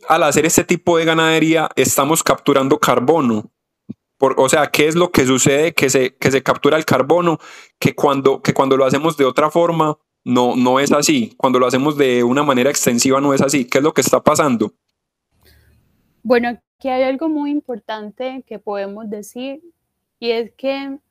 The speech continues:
Speaker 2: la mayoría de la, digamos que la razón por la que esos convenios no siempre funcionan, los convenios para reducir emisiones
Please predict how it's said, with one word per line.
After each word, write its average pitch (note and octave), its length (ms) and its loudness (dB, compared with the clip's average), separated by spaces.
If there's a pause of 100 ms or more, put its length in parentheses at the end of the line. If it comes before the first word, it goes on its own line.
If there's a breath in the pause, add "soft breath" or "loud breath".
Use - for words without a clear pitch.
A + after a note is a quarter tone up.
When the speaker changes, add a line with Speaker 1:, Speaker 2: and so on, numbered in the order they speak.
(280)
Speaker 2:
la A3+ 140 -6
mayoría A#3 760 -6
de C#4 100 -10
la, G#3+ 400 -10 (420)
digamos G#3+ 480 -6
que B3+ 500 -8 (280)
la A#3 180 0
razón C4+ 540 -2
por C4+ 200 -4
la G#3+ 220 -8
que G3+ 240 -10
esos A#3+ 580 -10 (440)
convenios G#3+ 880 -8 (300)
no A3+ 180 -12
siempre B3 560 -10
funcionan, G3+ 800 -14 (580)
los G3+ 200 -14
convenios G3+ 520 -6
para A3 280 -8
reducir G3+ 520 -10
emisiones G#3+ 840 -16